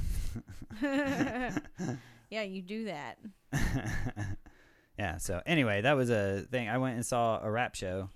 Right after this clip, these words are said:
Speaker 1: So I s-, I did my,
Speaker 2: Yeah.
Speaker 1: yeah, I did my socialization.
Speaker 2: That's cool. How was it?
Speaker 1: Um, it was good. It was
Speaker 2: Yeah.
Speaker 1: fun. Yeah, I had a good time.
Speaker 2: Yeah.
Speaker 1: I was bummed to have to leave early.
Speaker 2: Aw.
Speaker 1: Yeah.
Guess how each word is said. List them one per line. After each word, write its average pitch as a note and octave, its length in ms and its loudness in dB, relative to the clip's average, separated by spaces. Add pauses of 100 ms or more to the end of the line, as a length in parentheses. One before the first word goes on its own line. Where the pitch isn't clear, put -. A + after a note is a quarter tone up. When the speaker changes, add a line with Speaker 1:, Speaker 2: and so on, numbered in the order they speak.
(100)
Speaker 1:
So - 180 -6
I F#2+ 60 -2
s-, - 220 -4
I G2+ 60 -4
did C4+ 140 0
my, G3+ 400 0
Speaker 2:
Yeah. G3 160 -4
Speaker 1:
yeah, G2+ 300 -4 (680)
I - 20 -8
did G#2+ 160 -2
my G2+ 140 -2
socialization. G2 960 -4 (140)
Speaker 2:
That's C4 240 -2
cool. B3 340 0 (300)
How A3 140 0
was A3+ 140 -2
it? F3+ 200 -6 (580)
Speaker 1:
Um, A#2+ 260 0
it C#3 120 0
was D3+ 100 2
good. A#2 400 2
It - 80 -6
was A#2+ 140 -6
Speaker 2:
Yeah. A2 180 0
Speaker 1:
fun. G2 160 -2 (140)
Yeah, G#2+ 320 -4
I G#2+ 60 -8
had A2+ 100 -2
a - 20 -2
good G2+ 160 -4
time. F#2+ 400 -6
Speaker 2:
Yeah. G#3 300 -6 (420)
Speaker 1:
I C3 80 0
was C3 140 0
bummed C#3+ 280 6
to C3+ 60 -2
have A#2+ 260 0
to B2 100 -2
leave G#2+ 240 -2
early. F2+ 320 -6 (440)
Speaker 2:
Aw. G#3 460 0 (100)
Speaker 1:
Yeah. G#2 280 0